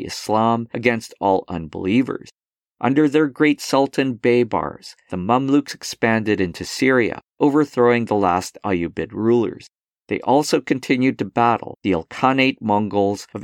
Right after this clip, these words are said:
Iraq and Persia. Yet the Mamluks could also never forget that the Crusader states had provided a base for assaults against Egypt. Baybars and his successors therefore renewed the counter-crusade.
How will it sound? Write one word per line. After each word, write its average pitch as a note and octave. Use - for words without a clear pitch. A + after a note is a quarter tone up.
Iraq F#2
and D#2+
Persia. C#3
Yet -
the C3
Mamluks E3
could -
also B2+
never A#2+
forget A2+
that G#2
the -
Crusader D3
states B2+
had A2+
provided C3+
a C#3
base A#2+
for -
assaults F#2+
against D2+
Egypt. -
Baybars D3
and G#2
his D3
successors B2
therefore C#3
renewed G#2+
the F#2+
counter-crusade. E2